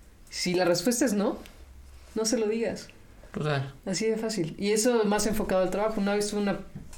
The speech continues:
Speaker 1: oportunidad de traba-, eh, di un desayuno de diversidad e inclusión en,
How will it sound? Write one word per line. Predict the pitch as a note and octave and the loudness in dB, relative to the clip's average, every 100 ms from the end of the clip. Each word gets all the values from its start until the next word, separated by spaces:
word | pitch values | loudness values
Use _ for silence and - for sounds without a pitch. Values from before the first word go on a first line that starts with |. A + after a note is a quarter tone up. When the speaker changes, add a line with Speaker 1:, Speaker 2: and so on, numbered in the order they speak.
| - - | -16 -8
Speaker 1:
oportunidad | G3 E3+ F3 F#3 F#3+ | -2 0 2 2 2
de | F#3+ | 2
traba-, | F#3 F3 E3+ | 2 2 4
eh, | E3+ D#3+ D#3 D#3 B2 - | 4 4 4 2 -2 0
di | F3 | 0
un | F3+ | 2
desayuno | E3+ E3 D#3+ E3 E3 | 0 2 2 2 0
de | C#3+ - | 0 0
diversidad | C#3 C#3 D3+ D#3 | -2 -2 -2 0
e | |
inclusión | D#3 D3+ C#3+ - C#3+ C#3+ | 0 -2 -4 -2 -2 -2
en, | F#2+ - | -4 -8